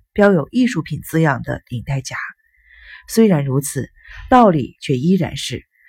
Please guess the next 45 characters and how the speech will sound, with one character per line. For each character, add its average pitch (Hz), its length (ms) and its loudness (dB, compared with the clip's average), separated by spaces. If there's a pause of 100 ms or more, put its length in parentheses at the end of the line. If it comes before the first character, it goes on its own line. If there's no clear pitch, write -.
(160)
钱 208 280 4
虽 254 180 2
重 247 240 0
要， 143 180 -2 (420)
却 151 300 4
不 - 160 -2
总 147 220 -4
是 170 160 -4
等 131 180 -4
级 175 160 -4
地 214 200 2
位 156 140 0
的 - 80 -12
标 123 220 -4
准。 127 220 -8 (1200)
位 220 120 8
于 202 80 4
流 170 220 4
星 208 180 0
锤 170 180 0
领 151 200 -2
带 143 180 0
佩 196 260 2
戴 139 180 0
者 127 160 -10
之 180 180 0
下 180 260 0
的 - 140 -14 (380)
是 175 120 0
下 175 280 0
层 135 180 -6
的 143 80 -2
贫 135 260 -4
民、 143 280 -4 (280)
市 262 200 2
贫 147 240 -2
阶 151 180 0
层 151 220 -6 (380)
和 175 120 2
看 190 240 2
不 147 100 -2
见 165 200 0
的 143 100 -2
底 135 200 -8
层， 120 260 -10